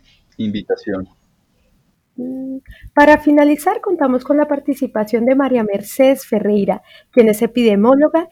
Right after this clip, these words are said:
Speaker 2: y este año acaba de publicar covid diecinueve, un gran desafío para la salud pública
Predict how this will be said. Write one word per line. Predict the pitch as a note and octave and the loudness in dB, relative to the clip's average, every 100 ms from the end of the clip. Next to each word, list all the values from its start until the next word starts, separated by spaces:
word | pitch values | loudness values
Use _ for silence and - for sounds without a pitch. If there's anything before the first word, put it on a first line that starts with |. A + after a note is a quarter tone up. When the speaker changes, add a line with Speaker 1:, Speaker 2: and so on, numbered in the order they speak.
| - - _ | -16 -20 _
Speaker 2:
y | C#4+ D#4 E4 | 4 8 8
este | A#3 - A#3+ | 4 4 4
año | A#3 B3 | 4 2
acaba | B3+ D4+ E4 | 2 2 4
de | F4 | 2
publicar | C#4+ A#3+ A3 A3 G3+ G3 | 0 -2 -2 -2 -2 0
covid | D#4+ D#4 D#4+ D#4+ | 0 2 2 2
diecinueve, | D4+ C#4 A3 G#3 G3 F#3+ | 0 0 0 2 2 0
un | - A#3+ | 0 -2
gran | A#3+ C#4+ C#4 | 2 2 2
desafío | C#4 B3+ A3 C4 C4+ C#4 C#4+ - | -2 -2 -4 -2 -2 -2 -2 2
para | B3+ A#3 A3+ | 2 4 2
la | A3+ | 0
salud | - A3+ G3+ A#3 C#4 - _ | -2 -4 -2 -2 -6 -12 _
pública | C4 B3 B3+ C#4 | -2 -2 -2 -2